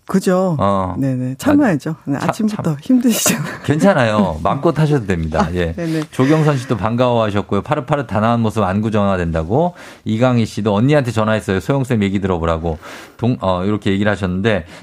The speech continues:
Speaker 2: 다들 반기고 계십니다. 자, 오늘은 세상에서 가장 무섭-, 것 중에 하나죠.
Speaker 1: 네.
Speaker 2: 사춘기.
Speaker 1: 아, 네네네.
Speaker 2: 사춘기 심리에 대해서 그리고 아, 이 아이들과 소통하는 방법에 대해서 좀 알아보겠습니다.
Speaker 1: 네.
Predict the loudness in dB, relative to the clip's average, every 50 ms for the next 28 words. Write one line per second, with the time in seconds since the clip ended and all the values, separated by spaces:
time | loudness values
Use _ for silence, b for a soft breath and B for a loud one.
0 | -4 -2 -2 0 0 -2 0 0 0 0 0 0 2 2 2 0 2 0 0 0
1 | 0 0 -2 -2 -2 0 0 2 4 4 4 4 4 4 4 2 2 0 -4 -8
2 | -14 _ -20 -20 _ _ _ _ -20 _ B B B B B B B B B B
3 | B -4 0 2 4 4 4 2 0 -2 -4 -2 2 4 4 4 4 4 2 2
4 | 2 2 0 0 -4 _ _ _ _ _ _ -2 0 2 2 2 2 0 0 0
5 | 2 0 -2 -2 -4 -6 -8 -6 -6 -4 -4 -4 -6 -6 -6 -4 -6 -4 0 0
6 | 2 2 2 2 -2 -4 -4 -6 -6 -6 -4 -4 -4 -6 -6 -8 -10 -12 -12 -14
7 | -14 -12 -4 -4 -4 -4 0 0 2 2 4 2 2 -2 -2 -2 0 2 2 4
8 | 4 4 2 2 2 2 0 0 0 0 0 0 -2 0 0 0 0 0 0 0
9 | 2 4 4 4 4 2 2 2 2 2 2 2 2 2 0 -2 -2 0 2 2
10 | 2 2 2 0 0 0 0 0 0 0 -2 -2 -2 0 0 2 2 0 0 0
11 | -2 -4 -4 -4 -6 -8 -6 -6 -8 -12 B B